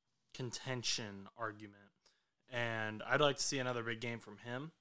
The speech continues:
especially if Deebo's not out there. Maybe figure out, uh, how to confuse him. Heck, maybe just safety blitz Brock Purdy and confuse him. They did that a lot against the Panthers, and it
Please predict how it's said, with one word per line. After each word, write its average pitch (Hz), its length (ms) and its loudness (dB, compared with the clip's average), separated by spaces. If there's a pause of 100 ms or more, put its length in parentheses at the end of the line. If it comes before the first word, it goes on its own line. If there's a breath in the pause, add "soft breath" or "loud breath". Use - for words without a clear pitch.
(260)
especially 131 640 0
if 120 240 -2 (240)
Deebo's 127 340 2
not 120 180 4
out 120 220 2
there. 131 360 4 (120)
Maybe 120 440 -2 (540)
figure 139 300 6
out, 131 320 12
uh, 127 220 8
how 127 220 8
to 127 100 4
confuse 135 560 -6
him. 165 320 -4 (260)
Heck, 170 320 2 (260)
maybe 233 240 4
just 220 240 8
safety 190 340 8
blitz 151 340 0
Brock 143 340 4
Purdy 151 360 4 (200)
and 127 140 -6
confuse 120 460 -2
him. 104 200 -8 (460 soft breath)
They 135 80 4
did 156 160 6
that 160 120 12
a 156 60 12
lot 151 240 12
against 156 280 2
the 151 60 -4
Panthers, 151 680 0 (500)
and 120 340 -2
it 127 300 0